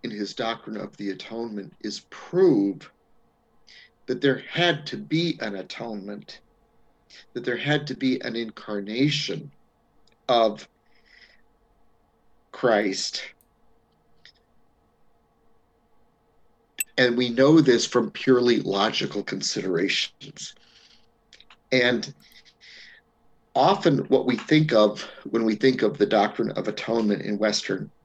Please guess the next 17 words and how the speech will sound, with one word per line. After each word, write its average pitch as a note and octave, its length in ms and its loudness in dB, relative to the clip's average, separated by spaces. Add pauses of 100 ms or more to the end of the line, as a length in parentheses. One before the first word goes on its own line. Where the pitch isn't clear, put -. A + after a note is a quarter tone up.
(120)
theology G#2 840 2 (640)
is A2+ 200 -2
the G#2 120 -2
version A#2 560 2 (100)
of G2+ 160 -4
it G#2 240 -2
that - 180 -6
was - 400 -2 (580)
formulated G#2+ 800 4
by G2+ 320 -4
Anselm. G#2 640 -2 (760)
So B2+ 580 4 (1700)
we're D#3 120 4
gonna D#3 160 6
look D3+ 300 6
at - 160 2
that. F#2+ 380 2